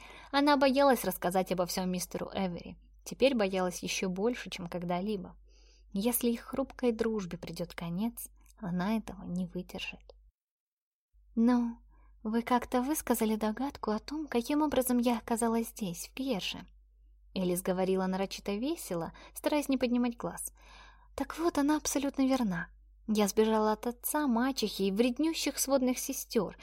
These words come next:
чтобы меня насильно не выдали замуж. А в Гьерже встретила госпожу Валерс, которая предложила мне стать гувернанткой для леди Евлины". "И потеряли свой чемодан", скептически усмехнулся мистер Эвери.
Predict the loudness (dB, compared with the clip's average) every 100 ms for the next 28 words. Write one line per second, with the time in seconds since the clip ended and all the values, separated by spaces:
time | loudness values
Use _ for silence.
0 | -16 -6 4 6 6 6 4 2 0 0
1 | 2 4 2 0 0 0 -2 -4 -10 -12
2 | -14 -16 -20 -20 -6 -2 0 4 6 6
3 | 6 2 4 4 6 6 4 0 0 2
4 | 2 2 0 -4 -4 -2 6 8 10 10
5 | 8 6 4 4 2 2 0 0 0 2
6 | 2 2 0 -4 -2 2 4 4 4 2
7 | 0 -2 -8 -14 -20 _ _ _ _ _
8 | _ _ -6 4 6 6 6 6 8 8
9 | 6 6 6 6 2 2 0 -2 -16 -20
10 | -10 -2 -2 -2 -4 -4 -4 -4 -4 -4
11 | -4 -2 -4 -2 -4 -6 -8 -6 -6 -8